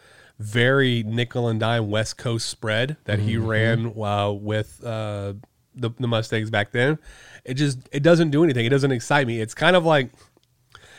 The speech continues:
Speaker 1: it's kinda like Garrett, uh, Jason Garrett. You know, he was a highly thought of offensive mind before he became the Cowboys head coach, and they
Speaker 2: Mm-hmm.
Speaker 1: inked him to a long assistant, uh, coach or assistant coordinator deal before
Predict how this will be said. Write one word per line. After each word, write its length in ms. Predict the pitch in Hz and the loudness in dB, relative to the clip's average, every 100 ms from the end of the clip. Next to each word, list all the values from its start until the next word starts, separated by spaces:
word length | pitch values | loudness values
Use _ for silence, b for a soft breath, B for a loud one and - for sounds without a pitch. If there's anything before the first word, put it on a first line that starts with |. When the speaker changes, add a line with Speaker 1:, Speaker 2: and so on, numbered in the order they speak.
| B | B
Speaker 1:
it's 40 | - | 2
kinda 120 | 196 | 4
like 140 | 202 147 | 4 2
Garrett, 320 | 156 165 143 - | 2 2 0 -4
uh, 400 | 123 117 113 110 | -2 -2 -2 -2
Jason 300 | 147 143 120 | -2 -2 -2
Garrett. 280 | 117 85 _ | -2 -4 _
You 120 | 120 | -8
know, 160 | 107 110 | -4 -2
he 160 | 120 143 | 0 0
was 120 | 131 | 0
a 220 | 117 107 110 | -2 -4 -10
highly 420 | - - 165 175 160 | -14 -4 0 0 0
thought 300 | 151 147 147 | 2 2 2
of 340 | 139 135 127 135 | 2 0 -2 -4
offensive 440 | 135 147 131 127 | -4 -2 -4 -2
mind 440 | 123 127 127 123 | -2 0 0 -2
before 420 | 117 113 127 127 123 | -4 -4 0 0 0
he 380 | 123 117 117 | -4 -4 -4
became 280 | 113 113 120 | -4 -4 -4
the 140 | 113 - - | -4 -8 -8
Cowboys 380 | 123 120 113 | -6 -4 -4
head 180 | 123 113 | -4 -6
coach, 300 | - 101 90 | -4 -6 -6
and 140 | 107 104 | -6 0
they 160 | 104 | 0
Speaker 2:
Mm-hmm. 200 | 101 104 104 B _ | 0 -2 -4 B _
Speaker 1:
inked 180 | 147 143 | -6 -2
him 120 | 139 | -4
to 120 | 139 | -2
a 40 | 127 | 0
long 420 | 123 127 127 127 | 0 2 2 0
assistant, 520 | 110 - 117 - 104 - | -4 -6 -8 -6 -10 -10
uh, 160 | 107 101 | -8 -8
coach 320 | - 120 113 | -4 -4 -2
or 200 | 127 113 | -4 -4
assistant 520 | 107 113 - 131 123 | -6 -10 -8 -6 -6
coordinator 460 | 110 131 120 113 110 | -4 -4 -2 -2 -4
deal 760 | 110 - 117 117 117 110 110 b b b b b | -8 -14 -6 -2 2 2 0 b b b b b
before 720 | 120 113 127 123 117 113 117 | -8 -2 0 2 2 0 -4